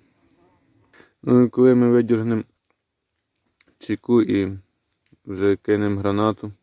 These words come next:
щоб для застосування, то в нас є три-чотири секунди для того, щоб ще десь там перегрупіруватись або впасти в якусь ямку, якщо вона є. І одного разу читав коментарі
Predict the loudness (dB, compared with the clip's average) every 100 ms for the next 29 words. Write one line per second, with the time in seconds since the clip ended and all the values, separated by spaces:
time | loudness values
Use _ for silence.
0 | _ _ _ _ _ _ _ _ _ -18
1 | -18 -16 -4 2 2 0 -6 -10 -4 0
2 | 2 0 -4 _ _ _ _ _ _ _
3 | _ _ _ -12 -4 0 0 0 0 0
4 | -2 -4 -4 -2 -2 -2 -8 -8 -6 -4
5 | -4 -6 -4 -2 -2 -4 -10 -8 -6 -8
6 | -10 -14 -14 -18 _ -6 -2 -2 -2 -4
7 | 0 2 2 0 -6 -14 -20 _ -16 -12
8 | -12 -6 -6 -6 -16 -18 -20 _ _ _
9 | _ _ _ _ _ _ _ _ _ _
10 | _ _ -16 -12 -10 -10 -2 0 2 -2
11 | -6 -8 -6 -6 -4 -4 -4 -4 -8 _
12 | _ _ _ _ _ _ _ -8 -4 0
13 | 2 4 4 2 -2 -2 0 0 -2 -10
14 | -4 -2 0 0 -4